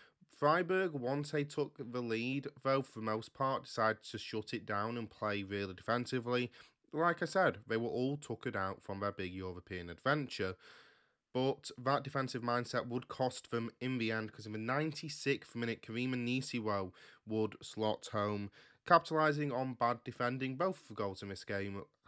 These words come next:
happened due to bad defending. But to be honest, a draw probably about the correct result.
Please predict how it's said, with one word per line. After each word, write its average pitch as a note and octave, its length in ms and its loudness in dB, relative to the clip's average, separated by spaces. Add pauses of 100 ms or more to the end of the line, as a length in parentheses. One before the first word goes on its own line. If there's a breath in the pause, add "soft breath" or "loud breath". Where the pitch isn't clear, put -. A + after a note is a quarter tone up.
happened G2+ 440 -6 (100)
due G2+ 220 -4
to F#2 520 -10
bad F#2+ 200 -4 (180)
defending. G2 640 -10 (560 loud breath)
But C3 160 -4
to C#3 100 -10
be C#3+ 80 4
honest, C#3+ 320 0
a B2 80 -4
draw B2 560 0
probably B2 680 -2
about G#2+ 600 -4
the G2+ 440 -6 (120)
correct F#2+ 480 -6
result. G#2+ 480 -4